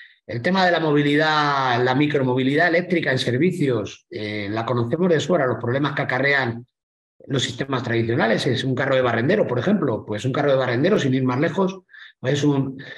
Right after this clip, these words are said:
es un elemento que una persona tiene que empujar durante ocho horas y a lo mejor lleva una carga de más de ochenta kilos. Entonces, si miramos por su bienestar, por su seguridad, pues dice, "No tiene sentido, hay que dar un paso adelante". Además, incluso en control de servicios,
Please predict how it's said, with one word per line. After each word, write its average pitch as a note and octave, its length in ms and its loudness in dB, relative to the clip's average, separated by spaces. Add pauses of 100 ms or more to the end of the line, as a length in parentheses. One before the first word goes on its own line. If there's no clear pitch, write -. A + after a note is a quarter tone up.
(140)
es - 140 -4
un D3+ 100 4
elemento F#3 480 0
que C#3+ 140 0
una C#3 280 0
persona D#3+ 360 0
tiene D3+ 160 2
que C#3+ 80 2
empujar C#3+ 340 0
durante C3+ 380 0
ocho C#3+ 220 0
horas C#3 420 0 (360)
y A2+ 60 -8
a A#2+ 40 0
lo A#2+ 60 2
mejor C#3 200 2
lleva C#3+ 140 2
una C3 120 -2
carga C3+ 240 0
de B2 80 0
más C3+ 160 0
de A#2+ 60 0
ochenta G#2 340 -4
kilos. B2 460 2
Entonces, C3 300 -2
si B2+ 80 0
miramos C#3+ 360 0
por C#3+ 140 0
su B2 600 0
bienestar, A#2 540 -2
por C3+ 120 -2
su B2+ 120 -4
seguridad, B2+ 580 0 (680)
pues A2+ 180 -2
dice, A2+ 220 0
"No C#3 120 0
tiene D3+ 180 0
sentido, C3 320 2
hay B2+ 80 0
que B2 80 -2
dar B2 140 0
un A#2 100 0
paso A#2 260 -4
adelante". D3 580 -2 (140)
Además, A2 600 -4
incluso A2 320 -4
en G#2+ 80 -6
control E3 500 2
de C3 100 0
servicios, D3+ 800 0